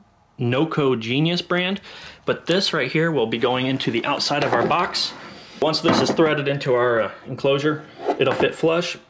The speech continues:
and an extension cord will literally just pop right into that, pop it back up. So it'll be super easy to unplug or re-unplug in. So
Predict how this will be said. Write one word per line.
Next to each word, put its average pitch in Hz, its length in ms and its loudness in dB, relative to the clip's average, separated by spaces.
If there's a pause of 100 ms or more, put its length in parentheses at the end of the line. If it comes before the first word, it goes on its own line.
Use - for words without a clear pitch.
(160)
and 117 160 2
an 110 80 2
extension 143 440 0
cord 131 260 0
will 117 100 2
literally 123 320 2
just 110 220 -4
pop 110 280 0
right 107 220 2
into 104 240 -4
that, - 640 -4
pop 113 200 -4
it 113 60 -2
back 107 160 -2
up. - 120 2
So - 100 2
it'll 127 100 6
be 113 120 2
super 147 440 2
easy 120 320 0
to 104 80 -2
unplug 107 460 0
or 98 80 0
re-unplug 98 480 0
in. - 440 -4
So 120 280 4